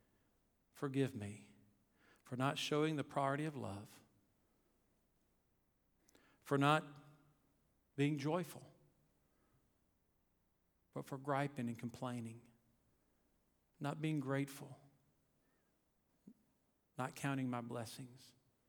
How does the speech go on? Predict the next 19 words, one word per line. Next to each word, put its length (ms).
God, 360
I 80
need 200
your 100
peace. 520
Forgive 300
me 120
for 200
being 180
anxious 540
and 100
worried 440
and 80
afraid 500
and 100
being 220
impatient 560
and 120
angry. 440